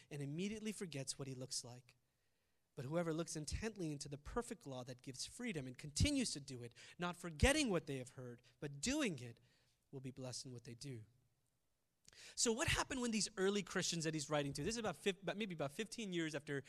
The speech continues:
Jesus rose from the dead. What happened to these early Christians when they heard about the gospel, this word of truth? James describes it as new birth. That's how radical the experience should have been.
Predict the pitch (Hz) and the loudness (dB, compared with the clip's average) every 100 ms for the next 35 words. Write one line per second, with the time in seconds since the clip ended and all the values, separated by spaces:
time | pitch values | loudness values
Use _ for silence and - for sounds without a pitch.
0 | - - 147 156 143 139 - - 147 160 | -10 -6 -4 -2 -2 -6 -12 0 2 4
1 | 165 147 127 143 117 - - - - - | 2 -2 -2 -2 -4 -8 -16 -20 -20 -14
2 | - 370 480 311 277 - - - 233 220 | -4 -4 -2 -2 -2 -4 -14 -4 0 2
3 | - 220 226 214 - 214 208 160 190 185 | 4 6 6 6 0 0 0 0 0 0
4 | 175 180 240 240 190 185 190 165 180 214 | 0 2 2 4 2 2 0 0 2 4
5 | 208 - 113 - 175 175 185 190 175 - | 4 2 -6 0 2 8 10 10 8 4
6 | 156 151 - - _ _ _ _ _ _ | 2 2 -2 -14 _ _ _ _ _ _
7 | _ _ _ _ 165 214 285 320 208 240 | _ _ _ _ -2 2 4 2 0 0
8 | - 233 240 185 190 180 175 170 180 214 | 2 2 2 0 -2 -2 -2 0 0 0
9 | 170 139 170 151 - - - _ _ _ | 0 0 0 0 -4 -12 -16 _ _ _
10 | _ _ - 247 302 220 180 196 208 208 | _ _ -4 2 4 6 6 6 4 2
11 | 180 175 - - 180 170 - 160 143 147 | 4 2 2 4 6 6 0 0 -2 -4
12 | 120 | -8